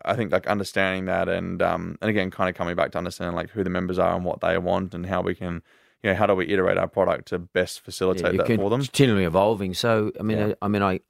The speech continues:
Speaker 2: just for our listeners now, I mean, you just, you said twenty-five, you got twenty-five, um, people who sort of building in the back end and
Speaker 1: Yep.
Speaker 2: all the fr-, and all the digital stuff, all the front
Speaker 1: Yep.
Speaker 2: end, back end.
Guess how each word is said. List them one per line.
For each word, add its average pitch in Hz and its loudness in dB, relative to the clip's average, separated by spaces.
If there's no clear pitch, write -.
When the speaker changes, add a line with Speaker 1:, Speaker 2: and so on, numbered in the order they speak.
Speaker 2:
just 127 2
for 82 0
our 76 2
listeners 82 0
now, 85 2
I 80 2
mean, 90 4
you 90 2
just, 87 -2
you 98 -4
said 95 0
twenty-five, 101 0
you - -14
got - 0
twenty-five, 92 2
um, 92 0
people 92 0
who 92 4
sort 90 2
of 82 0
building 92 4
in 90 4
the 82 2
back 87 2
end 90 2
and 85 2
Speaker 1:
Yep. 85 4
Speaker 2:
all 85 2
the 82 2
fr-, - -8
and 92 2
all 110 4
the 92 0
digital 80 -2
stuff, 69 -4
all 82 -2
the 73 -4
front - 2
Speaker 1:
Yep. 85 2
Speaker 2:
end, 76 -2
back 78 -2
end. 87 -6